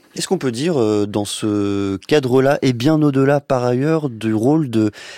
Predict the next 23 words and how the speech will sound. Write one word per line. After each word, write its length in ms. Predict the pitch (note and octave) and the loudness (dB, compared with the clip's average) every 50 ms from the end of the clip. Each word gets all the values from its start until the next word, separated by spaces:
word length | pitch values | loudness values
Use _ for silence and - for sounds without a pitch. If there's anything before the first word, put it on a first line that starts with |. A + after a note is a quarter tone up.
| - - | -18 -6
l'aide 420 | - A2+ A2+ B2 D#3 E3+ E3 D3 - - | -4 -2 2 4 4 4 4 2 0 -2
internationale 880 | D3+ D3 - - C3+ C3+ C3 C3 B2+ - - C3 B2 B2+ B2+ B2 A#2 | -2 -2 -2 -2 -2 -2 0 -2 -2 -2 -2 -2 0 0 -2 -2 -4
que 100 | - A#2+ | -4 -4
vous 260 | G#2+ G#2 G#2 G#2+ G#2 | -4 -4 -4 -2 0
avez, 300 | A2 A2 A2 B2+ C3 B2+ | 0 0 2 2 0 2
euh, 160 | A#2 G#2+ - - - | 2 0 -2 -2 -2
également 600 | C3 B2+ A#2+ B2+ C3 C3 C3 C3+ C#3+ D3+ D#3 - _ | -2 -2 2 2 0 2 0 0 -2 -2 -4 -2 _
abordé ? 560 | C3+ C3 B2 C3 B2 B2 A#2+ A2+ A#2+ C3 - | -4 -2 -2 -2 -2 -2 -2 -2 -2 -2 0
Est-ce 220 | - C#3 - - - | -2 -2 -2 -4 -6
qu'il 200 | - E3 D#3 C#3+ | -6 -6 -2 2
y 60 | D#3 | 2
a 160 | E3+ F#3+ F#3 - - - - - _ _ - | 2 2 0 -4 -12 -20 -20 -20 _ _ -2
une 180 | E3+ F#3+ G3+ | 0 0 0
constante 640 | G3 - G3 G3 F3 - - - F#3 F3+ E3+ - - | 0 0 0 0 0 -2 0 2 2 2 2 0 -2
en 60 | C#3 | -2
matière 340 | C3 B2+ B2 - - C3+ B2 | -2 -2 -2 -2 -2 -4 -2
d'aide 140 | A#2 B2+ B2+ | 0 0 0
internationale 640 | B2+ A#2+ - B2 A#2+ A#2+ A2+ - B2+ C3+ D#3+ E3 D3 | 0 -2 -2 -2 -2 -2 -2 -2 -2 -2 -2 -2 -4
s'agissant 560 | - - D#3 C#3 B2 C3 B2+ - - E3+ F3+ | -2 0 0 0 0 -4 -6 -2 -2 -2 -2
des, 320 | D3 C3 B2 A#2+ A#2 - - | 0 0 -2 -2 -2 -4 -6
des 160 | G#2 G#2+ A2 | -6 -4 -2
guerres 160 | G#2+ A2+ G#2+ | -2 -2 -2
civiles ? 460 | - - G#2+ G2 G2+ G#2 G2+ G2+ F#2+ | -2 -8 -8 -6 -6 -6 -6 -8 -12